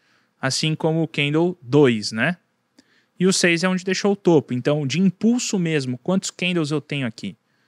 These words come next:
Três, tá? Que é o candle um, candle três e candle cinco. Aí ele faz a correção, ó.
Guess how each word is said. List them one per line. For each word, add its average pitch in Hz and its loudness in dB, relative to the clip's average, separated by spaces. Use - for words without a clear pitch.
Três, - -8
tá? 117 -4
Que - -10
é 120 -4
o 117 -4
candle 156 0
um, 214 2
candle 143 0
três 165 -2
e 170 -4
candle 190 0
cinco. - -6
Aí 160 2
ele 175 4
faz 180 0
a 185 -4
correção, 185 2
ó. 110 -4